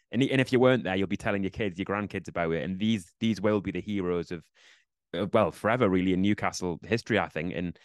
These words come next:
in terms of this was, this was the team who, uh, who did this against P S G. 'Cause like I say, we didn't just beat them, we battered them, didn't we? <laughs> So,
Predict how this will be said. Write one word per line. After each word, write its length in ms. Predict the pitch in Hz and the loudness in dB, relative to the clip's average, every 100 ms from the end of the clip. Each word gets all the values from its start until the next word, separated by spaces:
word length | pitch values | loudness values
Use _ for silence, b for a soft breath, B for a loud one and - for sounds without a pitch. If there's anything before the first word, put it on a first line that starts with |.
| B B | B B
in 80 | 95 | -4
terms 260 | - 101 87 | 0 2 2
of 80 | |
this 220 | 82 92 98 | 0 0 0
was, 260 | 90 - - - | -2 -4 -8 -4
this 180 | 104 | -2
was 160 | 107 90 | 0 -2
the 80 | 90 | -2
team 420 | - 107 90 78 - _ _ _ | -2 0 0 -2 -10 _ _ _
who, 320 | - 92 85 | 0 0 2
uh, 320 | 87 82 80 71 - _ | 0 0 -2 -6 -12 _
who 140 | - 95 | -6 -2
did 160 | 95 - | -2 -2
this 200 | 90 - | -4 -4
against 260 | 90 85 | -4 -4
P 140 | - 90 | -2 -2
S 100 | 80 | -2
G. 180 | - 85 | -4 -4
'Cause 120 | 85 | -4
like 160 | - 69 | -4 -4
I 40 | |
say, 160 | 85 87 | -4 -4
we 60 | |
didn't 180 | 85 113 | -2 -2
just 160 | 95 - - _ _ | -4 -8 -14 _ _
beat 140 | 98 - | -8 -6
them, 100 | 78 | -6
we 100 | 78 92 95 | -4 -6 -6
battered 180 | 85 | -10
them, 100 | 80 | -8
didn't 200 | 80 90 | -6 -4
we? 100 | 71 | -6
<laughs> 160 | 76 - | -8 -4
So, 240 | - 113 | 0 0